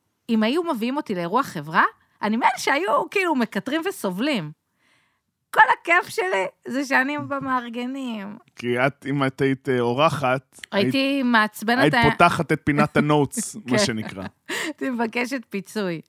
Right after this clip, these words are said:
Speaker 1: אז באמת היה מדהים, חבורה של אנשים מדהימים,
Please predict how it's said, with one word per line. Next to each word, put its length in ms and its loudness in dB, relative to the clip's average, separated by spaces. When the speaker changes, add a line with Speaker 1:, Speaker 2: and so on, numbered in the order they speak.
Speaker 1:
אז 120 -6
באמת 280 0
היה 140 4
מדהים, 520 -2
חבורה 380 -2
של 120 -4
אנשים 340 -2
מדהימים, 560 -4